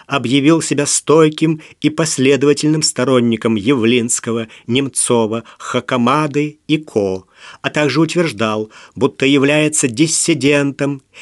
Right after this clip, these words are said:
и жертвой происков злобных чекистов, намеренных создать очередное дутое дело по чертежам тридцать седьмого года. Году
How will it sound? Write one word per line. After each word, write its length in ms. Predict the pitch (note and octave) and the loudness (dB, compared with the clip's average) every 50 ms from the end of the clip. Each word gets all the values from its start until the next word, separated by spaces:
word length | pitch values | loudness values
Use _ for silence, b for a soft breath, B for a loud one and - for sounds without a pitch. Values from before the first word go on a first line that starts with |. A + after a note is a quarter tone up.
| B B _ | B B _
и 100 | E3 D#3 | 0 2
жертвой 640 | C3 - C3+ D3+ D3 D3 D3 D3 - D#3 D#3 D#3 | 2 2 2 2 2 2 0 0 -2 0 -2 -2
происков 720 | D#3 - - C3+ C3+ C3+ C3+ C3 - - - C3+ - - - | 0 0 2 2 4 2 2 0 -2 -4 -6 -6 -8 -8 -10
злобных 540 | - A#2+ G2+ B2 C3 C#3 C#3+ D3 E3 D3+ - | -8 -4 0 2 2 2 2 0 -4 -6 -4
чекистов, 680 | - - A#2 - - A#2 A#2 A#2+ - - D#2 - - B B B B B | -4 -6 -4 -2 -2 -2 -2 -2 -4 -8 -10 -12 -12 B B B B B
намеренных 680 | B A#2+ C3 C#3 C3+ C#3 D3+ E3+ F#3 F3+ E3+ D#3+ D#3+ - | B 0 2 2 4 4 4 4 2 2 0 -2 -6 -8
создать 480 | - - - B2 A2 G2+ G#2+ B2+ A#2 - | -6 -2 -2 -2 -2 0 -2 -2 -2 -2
очередное 680 | B2 - - B2+ B2 A2+ G2+ A2 C#3 F3 F3 F3 E3+ | -2 -2 0 0 0 0 2 0 2 2 2 2 0
дутое 600 | D3 G#2+ F2+ F2+ D3 D3+ D3+ D3+ - B2 A2 G#2+ G2 | -2 -6 0 2 2 2 2 0 -2 0 0 0 -2
дело 500 | G2 F#2 A#2+ C3+ D#3 F3 F3+ F#3 F3+ B B B B B B _ | -2 -2 0 0 2 2 0 -2 -4 B B B B B B _
по 180 | - D#3 F#3 F#3 | 0 2 2 2
чертежам 680 | - - E3 D#3+ D#3+ - D#3 D#3 A#2 A#2+ C3 C#3+ D3+ | 0 0 -2 -2 -2 -4 -4 -2 -2 0 -2 -2 -4
тридцать 500 | D3 - A#2+ A#2+ B2+ - - - C#3 C3 | -4 -2 -2 -2 -2 -4 -4 -6 -4 -4
седьмого 500 | - - C3 A2+ G2+ G#2+ G#2+ G2 G#2+ A#2+ | -4 -4 -4 -4 -4 -4 -4 -4 -4 -6
года. 520 | A2 F#2+ F2+ E2+ D#2 D2+ D2+ D2+ D2 - - - _ _ _ _ _ _ b b b b b b b b b b b b b b b b b b b b b b b b b b b | -8 -10 -12 -12 -12 -12 -12 -14 -14 -16 -16 -20 _ _ _ _ _ _ b b b b b b b b b b b b b b b b b b b b b b b b b b b
Году 920 | - F2 G2 B2 D3 D#3+ D#3+ E3+ B3 C4+ C4+ C4 B3+ B3+ B3 A3+ - - | -16 -6 0 0 2 2 2 4 4 6 6 6 4 4 2 2 0 -2